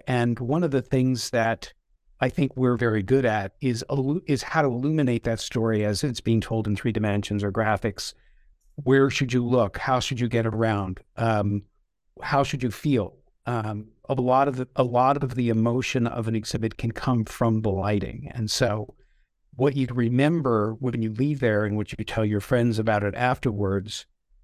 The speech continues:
we like to think is often inspired or motivated by how the space was illuminated with its color and its highlight, its contrast. And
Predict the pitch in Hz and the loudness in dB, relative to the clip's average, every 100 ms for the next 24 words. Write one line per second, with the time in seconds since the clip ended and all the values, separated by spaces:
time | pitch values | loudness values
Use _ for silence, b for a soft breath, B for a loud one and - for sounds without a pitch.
0 | - 127 117 - 117 120 113 127 131 131 | 0 2 2 0 0 0 0 2 2 2
1 | 127 107 120 123 - - 120 120 110 107 | 0 -2 -2 -4 -4 -2 2 2 2 2
2 | 117 107 110 107 104 117 110 113 98 117 | 2 2 0 0 0 0 2 2 0 0
3 | 117 107 107 - 104 95 - - - 117 | 2 2 -2 -2 -2 -2 -4 -12 -4 -2
4 | 110 107 104 98 87 90 98 104 98 - | 0 0 0 0 0 -2 -6 -6 -6 -4
5 | 110 104 101 101 95 - - 101 98 95 | 0 2 2 2 0 -4 -2 -2 0 0
6 | 95 95 - 107 95 - 101 - - 95 | -2 -6 -2 -2 -2 -6 -6 -6 -6 -8